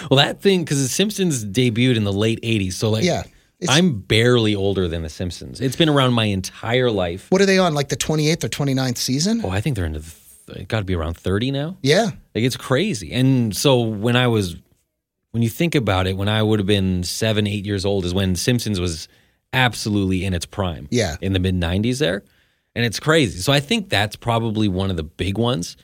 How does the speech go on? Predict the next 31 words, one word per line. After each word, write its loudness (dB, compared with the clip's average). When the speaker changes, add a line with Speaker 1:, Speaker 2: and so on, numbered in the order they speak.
Speaker 1:
Futurama -2
was 0
another 0
big 2
one. -2
That 0
one 0
came 0
out 2
around 0
the 0
time -2
I 0
was -4
starting -2
to -6
figure -2
out -4
life. -8
Speaker 2:
Yeah. -2
Hang 0
on 2
just -2
a -4
second 0
here. 0
The 0
grown-up 0
needs -4
to -8
talk. -6